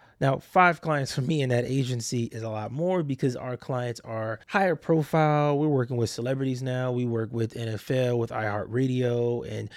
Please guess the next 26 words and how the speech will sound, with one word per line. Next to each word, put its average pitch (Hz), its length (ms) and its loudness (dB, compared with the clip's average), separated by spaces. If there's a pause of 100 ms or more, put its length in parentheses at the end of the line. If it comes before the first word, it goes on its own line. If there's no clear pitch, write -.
(200)
just - 180 4
high 160 320 0
level 127 680 2
businesses. 110 680 -2
Like, 104 160 -8
it's 120 260 -6
not 165 240 -2
really 160 280 2
where 127 240 -2
I - 20 -6
started 120 500 -2
in 117 120 -10
podcasting. 117 640 -6
When 113 100 -8
I 117 60 -8
started, 131 320 0
honestly, 120 420 -4
it 110 80 -4
was 107 140 -8
like 110 180 -6
three, 120 300 -6
four, 117 360 -6
five 117 300 -6
hundred 107 160 -4
dollar 117 240 -2
clients. 139 500 0